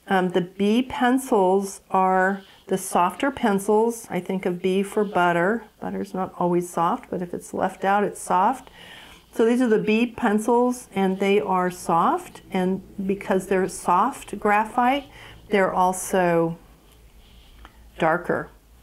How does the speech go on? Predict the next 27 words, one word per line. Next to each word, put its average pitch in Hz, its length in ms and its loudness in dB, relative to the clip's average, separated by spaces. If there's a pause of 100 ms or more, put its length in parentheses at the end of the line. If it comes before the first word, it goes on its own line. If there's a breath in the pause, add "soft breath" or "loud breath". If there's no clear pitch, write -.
graphite 156 640 0 (720 loud breath)
than 170 260 2
the 165 260 -4
H 208 320 0
pencils. - 540 -4
So - 180 -6
you 175 260 -2 (100)
don't 208 360 2
want 202 220 0
to 208 60 2
be 202 100 0
using 190 380 0
an 180 120 0
H 180 360 -2
pencil, 180 540 0
and 170 160 0
for 185 160 -2
good 233 340 0
results, 196 680 0 (440 loud breath)
using 202 340 2
something 214 920 0
that 180 380 2
is 175 360 2
softer 208 640 0
and 175 300 0
darker 185 720 0 (460 loud breath)
than 170 600 2